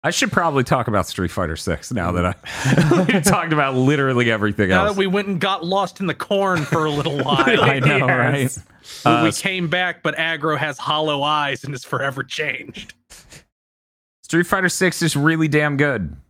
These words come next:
Speaker 1: Uh, super enjoyable. I like it more than I liked five. I probably like, yeah, I like it more than I liked four. Uh, here are just some basics for people who have paid attention to none of it. There's rollback.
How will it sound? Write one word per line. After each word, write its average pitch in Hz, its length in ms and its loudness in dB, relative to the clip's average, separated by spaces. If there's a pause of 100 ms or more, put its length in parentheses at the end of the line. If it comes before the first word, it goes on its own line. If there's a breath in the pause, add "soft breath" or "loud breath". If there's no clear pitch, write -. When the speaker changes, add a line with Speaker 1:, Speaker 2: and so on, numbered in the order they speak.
(180)
Speaker 1:
Uh, 104 380 2
super 147 440 0
enjoyable. 120 600 2
I 95 140 0
like 110 240 0
it 131 80 0
more 123 240 2
than 131 140 0
I 131 80 2
liked 131 220 0
five. 143 460 0
I 107 120 2
probably 131 680 2
like, 127 280 0
yeah, 123 340 0
I 143 120 0
like 160 260 0
it 156 60 2
more 139 240 2
than 139 100 0
I 135 100 2
liked 131 260 0
four. 92 520 0
Uh, 98 520 2 (340)
here 156 300 2
are 151 60 -2
just 139 220 -4
some 139 160 0
basics 143 420 0
for 117 160 0
people 123 300 0
who 123 120 4
have 107 180 -4
paid 127 200 -2
attention 127 420 -2
to 107 60 0
none 104 360 2
of 90 100 -4
it. - 140 -10 (880)
There's 107 160 0
rollback. 98 500 2